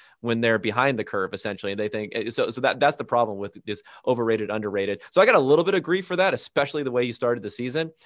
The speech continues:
But we saw what happened down the stretch, and I, I, I don't even like to see him go down that hard, quite honestly. It was a little, it was a little bit ugly down the stretch.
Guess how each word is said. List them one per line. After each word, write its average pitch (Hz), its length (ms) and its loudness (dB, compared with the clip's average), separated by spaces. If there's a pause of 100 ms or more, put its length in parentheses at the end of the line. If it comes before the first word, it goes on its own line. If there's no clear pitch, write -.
(240)
But 107 540 0 (100)
we 107 280 -6
saw 123 180 2
what 107 140 0
happened 104 260 -4
down 98 220 -4
the 87 60 -12
stretch, 98 340 -4
and 90 120 -8
I, 107 100 0
I, 151 420 2
I - 20 8
don't 220 120 6
even 135 140 0
like 104 180 -4
to 104 60 -20
see 110 120 -10
him 95 100 -8
go 90 140 -8
down 90 320 -10
that 104 160 -2
hard, 90 300 -6
quite 104 180 -2
honestly. 98 340 -8
It 104 40 -8
was 110 120 -8
a 117 40 -2
little, 120 120 -2
it 127 80 -8
was 120 100 -6
a 123 40 -4
little 127 120 -2
bit 117 120 2
ugly 110 240 0
down 98 180 -6
the 92 80 -10
stretch. - 240 -4